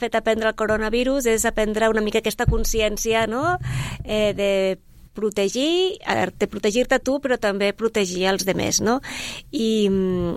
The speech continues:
i és, i penso que en èpoques, doncs, amb, de tanta, no? Ara, com de tanta pressió assistencial i de tanta circulació del virus,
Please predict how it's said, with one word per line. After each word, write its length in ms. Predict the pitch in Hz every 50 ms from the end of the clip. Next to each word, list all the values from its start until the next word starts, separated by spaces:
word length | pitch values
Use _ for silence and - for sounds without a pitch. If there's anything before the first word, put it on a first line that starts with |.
| - -
i 200 | - 214 208 202
és, 160 | 196 196 - -
i 100 | - 226
penso 340 | - 220 214 214 208 247 233
que 120 | - 226
en 80 | 208 214
èpoques, 520 | 214 214 - 226 - 233 226 233 226 - - - - - - -
doncs, 220 | - 208 208 190
amb, 200 | 196 190 185 180 - -
de 160 | 196 196 190
tanta, 760 | - 196 208 214 214 208 208 220 214 214 208 208 202 196 190 185
no? 140 | 202 247 269
Ara, 220 | 240 214 196 185
com 180 | - - - 190
de 100 | 185 180
tanta 540 | - 180 180 180 170 185 185 185 180 180 175 175
pressió 320 | - 180 170 170 180 180
assistencial 840 | 175 - 190 180 - - 175 175 - - 208 220 226 220 220 208
i 40 | 190
de 120 | 165 165 160
tanta 340 | - 165 165 165 - 175
circulació 640 | 175 - 196 185 - - 190 185 180 180 - 190 185
del 180 | 185 196 185 180
virus, 380 | 196 202 202 220 240 262 -